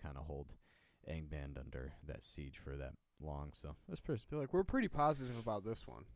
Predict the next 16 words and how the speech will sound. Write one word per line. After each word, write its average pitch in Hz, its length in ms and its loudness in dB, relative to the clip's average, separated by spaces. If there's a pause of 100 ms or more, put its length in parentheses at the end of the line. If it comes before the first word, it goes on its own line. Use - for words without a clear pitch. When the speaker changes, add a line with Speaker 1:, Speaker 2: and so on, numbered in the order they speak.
(160)
Speaker 1:
pretty 190 180 6
sick, 113 260 4
if 107 100 -2
you 110 100 4
ask 101 180 2
me. 101 260 2 (100)
Speaker 2:
Mm-hmm. 123 300 -4 (140)
Speaker 1:
But 151 260 8 (380)
the 101 100 -6
siege 98 320 -4
of 95 60 -6
Angband 98 400 0
was 92 180 -2
ended 107 400 4
with - 160 -2
the 80 140 -2